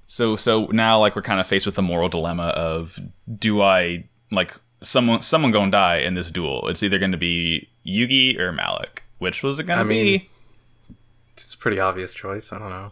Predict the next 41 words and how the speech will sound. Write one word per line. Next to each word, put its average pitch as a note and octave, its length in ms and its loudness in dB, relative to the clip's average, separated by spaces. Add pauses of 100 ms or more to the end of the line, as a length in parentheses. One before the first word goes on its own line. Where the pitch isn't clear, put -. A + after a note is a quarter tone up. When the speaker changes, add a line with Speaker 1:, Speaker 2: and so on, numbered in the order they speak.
Speaker 1:
Yeah, F3+ 400 -2
well, F#3+ 160 6
yeah, D#3+ 280 6
I D3 60 6
mean, D3 200 4
and C#3 140 2
this C#3+ 160 4
is, A#2+ 140 -2
like, A2 220 6
Yami G#2+ 340 2
saying, G2+ 320 2
"I A#2 80 2
have A2 120 0
to - 60 -12
find A2+ 200 0
a A2 40 0
way B2 80 2
to G#2+ 60 -2
save C#3 280 0
both." - 500 2 (120)
'Cause, G2+ 220 -6
you G2+ 80 -2
know, E2 280 -2 (360)
of G2+ 140 -8
course F2+ 200 -2
you F2+ 60 -2
have E2 80 -2
to E2 60 -10
take E2+ 180 -2
that E2+ 140 0
route E2 160 0
'cause - 100 -14
you're F2+ 100 -2
the G#2+ 60 2
hero. G#2 420 0 (380)
Speaker 2:
Nah, A#2 220 0
fuck - 220 -2
that G#2 160 -4
guy. F#2+ 260 -8 (240)
Speaker 1:
<laughs> - 240 -20
Yeah. D#3+ 1120 4